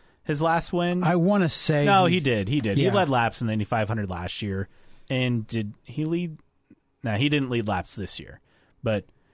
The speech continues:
Speaker 1: he's led laps. But again, there was a stretch, though, where he hadn't even led a lap since
Speaker 2: Yeah.
Speaker 1: his last win.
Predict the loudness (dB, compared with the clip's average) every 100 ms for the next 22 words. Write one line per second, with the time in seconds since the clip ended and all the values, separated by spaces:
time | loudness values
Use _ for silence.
0 | _ -2 0 2 2 4 2 2 -2 -4
1 | -2 0 0 0 0 0 0 -2 0 2
2 | 2 2 0 2 2 0 0 0 0 0
3 | 0 0 0 0 -2 -10 -8 -2 0 0
4 | -2 -6 -12 -14